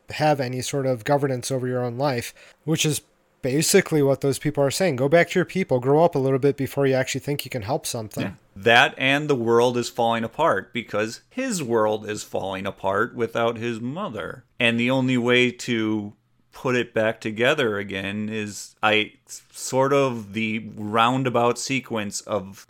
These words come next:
Speaker 2: accepting his grief and getting, working through his grief for his mother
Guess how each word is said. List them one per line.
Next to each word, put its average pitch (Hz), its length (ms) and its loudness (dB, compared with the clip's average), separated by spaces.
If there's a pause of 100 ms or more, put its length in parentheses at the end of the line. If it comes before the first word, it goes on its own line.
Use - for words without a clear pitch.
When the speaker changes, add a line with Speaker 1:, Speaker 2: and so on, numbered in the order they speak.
Speaker 2:
accepting 131 960 0
his 117 300 -4
grief 110 760 -6 (640)
and 101 240 -6
getting, 110 380 -2 (200)
working 120 500 0
through 117 260 -2
his 107 220 -2
grief 113 680 -6 (560)
for 110 300 2
his 101 160 -6
mother 107 540 -2